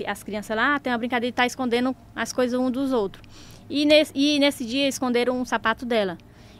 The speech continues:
E ela ficou chorando, né? Ficou chorando e aí procurando esse sapato. E ela disse pro coleguinha que, que tinha muito medo do pai dela, né? Porque eles brigavam muito. Porque ela tava querendo achar o, o sapato e o menino tinha escondido.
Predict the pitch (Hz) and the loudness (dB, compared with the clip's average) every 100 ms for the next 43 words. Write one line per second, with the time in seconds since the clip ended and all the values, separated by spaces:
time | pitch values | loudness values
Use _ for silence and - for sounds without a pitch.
0 | 233 240 233 254 - 240 269 269 254 254 | 2 4 4 0 0 0 4 4 4 2
1 | 277 370 - - - - 208 202 247 311 | 2 -2 -8 -20 -20 -12 -6 -2 -2 -6
2 | - - - - - - 226 233 220 240 | -16 -20 -20 -20 -20 -10 -2 0 2 4
3 | 226 240 269 254 226 214 226 233 254 262 | 6 4 4 6 8 8 6 2 2 2
4 | 254 247 226 220 233 220 233 233 262 302 | 2 2 0 0 0 4 6 8 6 2
5 | 285 247 247 240 247 - 285 262 247 226 | -2 2 4 4 2 -4 -2 2 4 2
6 | 269 262 254 - - - 254 262 254 277 | 0 0 -4 -8 -20 -8 -4 2 4 4
7 | 349 330 285 285 285 285 320 285 233 214 | 4 4 6 4 2 4 4 6 6 6
8 | 202 - - - - - - - 196 214 | 2 -4 -20 -18 -16 -18 -18 -6 -4 -4
9 | 226 240 - 233 220 208 214 220 220 311 | -2 0 2 2 2 -2 2 2 4 4
10 | 302 233 214 190 - - - - - 240 | 2 0 -2 -8 -14 -20 -20 -10 -2 2
11 | 254 254 262 269 277 277 247 254 - 285 | 4 4 2 4 2 4 4 4 6 4
12 | 320 247 233 208 - 208 226 254 247 240 | 4 0 -4 -6 -4 0 0 2 0 0
13 | 254 240 294 294 240 185 | -4 -6 -2 0 -2 -6